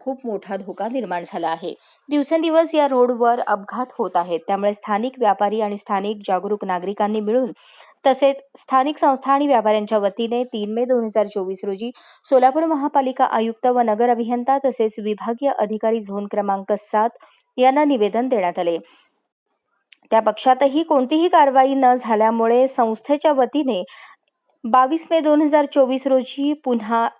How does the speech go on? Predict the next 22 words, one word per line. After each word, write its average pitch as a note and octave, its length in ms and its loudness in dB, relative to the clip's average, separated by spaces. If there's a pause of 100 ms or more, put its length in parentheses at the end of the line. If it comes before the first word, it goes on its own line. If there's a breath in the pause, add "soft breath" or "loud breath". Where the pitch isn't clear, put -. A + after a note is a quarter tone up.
हेच D4 400 -2 (300)
निवेदन A3+ 560 2
प्रमुख A#3+ 400 -2
अधिकाऱ्यांना A3 640 -2
देण्यात F3+ 340 -4
आले. F3 180 -2 (440 loud breath)
त्या B3+ 100 6
निवेदनामध्ये B3 840 0
येत्या G#3+ 380 0
सहा G#3+ 260 -4
दिवसात A#3+ 340 0
दिलेल्या G#3 480 0
निवेदनानुसार A#3 800 -2
कोणतीही G3+ 480 -4
कारवाई G3 360 0
झाली G3 260 -8
नाही, G#3+ 380 -2 (400 loud breath)
तर B3 80 4
एकोणतीस D4+ 560 -2
मे D#4 120 4
दोन C#4+ 180 4
हजार C4+ 280 4